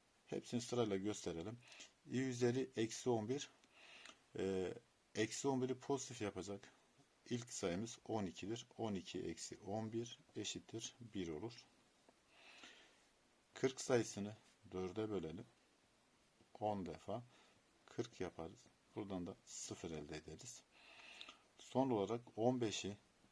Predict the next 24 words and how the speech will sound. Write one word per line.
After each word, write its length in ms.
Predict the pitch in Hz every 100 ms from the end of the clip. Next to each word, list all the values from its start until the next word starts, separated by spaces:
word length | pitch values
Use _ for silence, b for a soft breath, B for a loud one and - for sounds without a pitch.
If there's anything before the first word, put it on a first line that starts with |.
| - - -
dörde 380 | 95 95 104
bölelim. 380 | 85 80 85 117 120 - - _ B B B B _
Üç 260 | 117 110 -
defa. 260 | 80 101 - -
Üç 180 | 123 -
ile 180 | 92 85
dördü 240 | 87 82
çarptık. 560 | - 80 - 78 - 98
On 180 | 104
iki. 320 | 82 - 120 117 - _
Kalanımız 680 | - 101 82 80 101 120 - -
üç. 280 | - - - - B B B B B B B B _ -
O 100 | 127
zaman 340 | 120 120 131
bu 120 | 135
kalanlarla 680 | - 120 123 127 127 95 82 - -
işimize 420 | - 95 90 82
devam 220 | 85 82
edeceğiz. 460 | 78 85 139 151 - B B B B
Sorumuz 480 | - - 117 113 135
şu 220 | - 139
hale 240 | 113 110 82
dönüştü. 440 | 82 78 - 135 -
İki 420 | - 120 - 120